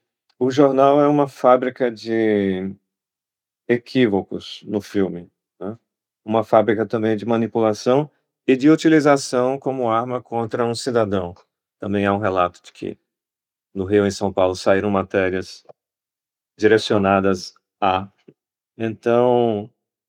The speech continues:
os jornais, eles, existe, né, a, a coisa, a expressão, o jornal é um, é o registro da realidade, né?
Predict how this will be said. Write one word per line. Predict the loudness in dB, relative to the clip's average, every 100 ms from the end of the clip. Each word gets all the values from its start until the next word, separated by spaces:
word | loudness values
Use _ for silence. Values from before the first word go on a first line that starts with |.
| -10
os | -8
jornais, | -2 -2 0 2 2 0
eles, | -2 -4 -6 -10 _ -6
existe, | -4 2 2 2 -2
né, | 0 2 2 0 -2
a, | -6 -6 -8
a |
coisa, | -4 -2 0
a | -2
expressão, | 0 -2 -2 -2 0 0 0 -4 -4
o | -4
jornal | -4 0 2 2
é | 2
um, | 0 0 -2 -2 -6 -12 _ 0
é |
o | 2
registro | 2 0 -2 -2 0
da | 0
realidade, | 2 2 2 0 -2 -2 -6
né? | -14